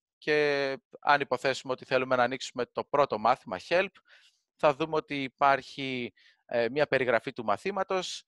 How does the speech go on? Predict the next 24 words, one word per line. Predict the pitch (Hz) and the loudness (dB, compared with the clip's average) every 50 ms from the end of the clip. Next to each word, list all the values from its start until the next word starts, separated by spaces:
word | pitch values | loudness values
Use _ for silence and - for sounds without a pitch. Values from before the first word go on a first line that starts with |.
| _ _ - - | _ _ -10 -10
η | 151 | -8
διάρκεια | 127 143 147 143 143 143 - - 143 135 | -4 0 4 4 4 4 2 2 2 2
του | - 139 | 2 0
είναι | 143 139 135 | -4 -4 -2
περίπου | - 131 127 127 135 131 - 131 - _ | 0 0 0 0 0 -4 -6 -14 -14 _
τριάντα | - 135 127 131 139 135 131 131 120 | -6 -2 2 6 6 6 6 4 0
με | 117 113 | 0 -2
σαράντα | - 123 113 110 110 110 | 0 2 2 4 2 2
πέντε | - 131 123 117 | 2 2 0 0
λεπτά. | 113 117 120 - - 190 190 180 - - - - - - | 0 -2 0 2 4 4 4 4 2 -2 -20 -12 -2 0
Να | 139 139 | 2 2
πούμε | 151 165 170 156 | 2 2 -2 -2
πως | - 156 - | -4 -6 -8
οι | - | -2
περισσότερες | - 151 143 131 - 170 175 175 156 143 | 0 0 0 0 0 -2 0 0 0 2
δραστηριότητες | - 135 120 120 - 135 123 123 131 127 123 - - 117 - - | 2 0 -2 -2 -2 -4 -2 0 0 0 0 -2 -4 -6 -4 -2
έχουν | 139 131 - 123 117 | -2 -2 -2 -2 -2
αυτή | 113 104 - 120 | -2 -2 -2 -6
τη | - 113 | -14 -14
διάρκεια | 101 - 107 107 107 110 - 143 | -8 -2 2 2 2 2 -2 -8
των | - 123 | -8 -8
σαράντα | - 123 113 117 107 107 - | -8 -6 -4 -2 -2 -2 -2
πέντε | - 127 120 113 | 0 0 0 0
λεπτών. | 107 104 - - 180 202 196 | -2 -2 2 4 4 4 4